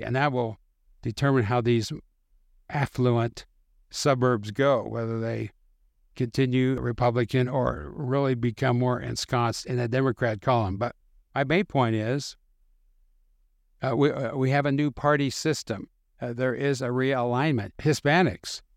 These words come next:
uh, from the time that, uh, Bush has left office, the, uh, numbers were plummeting of Hispanics voting for Republicans. In fact, they had that big,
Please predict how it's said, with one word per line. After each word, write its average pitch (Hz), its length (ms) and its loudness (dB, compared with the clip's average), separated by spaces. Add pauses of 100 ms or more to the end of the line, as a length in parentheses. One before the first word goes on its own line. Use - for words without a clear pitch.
(520)
uh, 135 460 -8
from 139 220 2
the 127 60 2
time 151 360 2
that, 123 220 0
uh, 123 360 -2
Bush 143 280 4
has 117 240 2
left 117 260 0
office, 117 500 0 (420)
the, 117 500 -2
uh, 107 140 -4
numbers 135 380 2
were 120 120 -2
plummeting - 720 0 (680)
of 123 160 -2
Hispanics 135 580 2
voting 127 280 2
for 117 180 0
Republicans. 113 840 0
In 113 80 -4
fact, 127 260 -2
they 120 120 -2
had 120 220 -2
that 113 220 -4 (760)
big, 120 340 -4